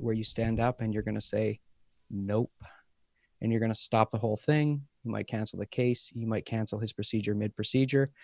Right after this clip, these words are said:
And you need to be ready to defend that decision. It could very well lead to a childlike tantrum from an adult professional. Um,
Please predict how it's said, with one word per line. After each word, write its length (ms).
And 180
you 120
need 240
to 140
be 360
ready 640
to 100
defend 340
that 140
decision. 600
It 100
could 140
very 240
well 220
lead 300
to 160
a 140
childlike 640
tantrum 460
from 220
an 100
adult 380
professional. 580
Um, 580